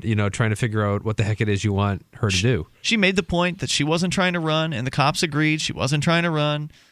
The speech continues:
Speaker 2: Uh, at one point, one of the cops tried to claim that he was, he was scared that she might have done something to him.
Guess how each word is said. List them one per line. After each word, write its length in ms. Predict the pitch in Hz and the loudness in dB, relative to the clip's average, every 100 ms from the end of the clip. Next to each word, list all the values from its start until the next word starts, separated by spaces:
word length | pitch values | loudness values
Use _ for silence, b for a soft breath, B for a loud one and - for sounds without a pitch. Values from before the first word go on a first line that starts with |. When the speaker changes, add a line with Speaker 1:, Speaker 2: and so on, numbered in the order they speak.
| b - | b -4
Speaker 2:
Uh, 140 | 117 120 | 0 2
at 80 | 113 | 2
one 200 | 147 147 | 0 0
point, 200 | 151 135 | 0 2
one 120 | 143 | 0
of 40 | |
the 60 | 139 | 2
cops 240 | 147 139 | 2 2
tried 180 | - 135 | 2 0
to 40 | 135 | 2
claim 240 | 135 131 | 2 2
that 80 | 127 | 2
he 60 | 131 | 0
was, 280 | 127 - - | 0 -2 -2
he 80 | 135 | 0
was 140 | 131 | 0
scared 400 | - 131 131 123 | 2 2 2 -2
that 80 | 120 | -4
she 120 | 139 | 0
might 140 | 127 | 0
have 80 | 127 | 2
done 200 | 127 120 | 2 0
something 340 | 120 117 - - | -2 -2 -4 -2
to 160 | 104 | 0
him. 160 | 101 | 0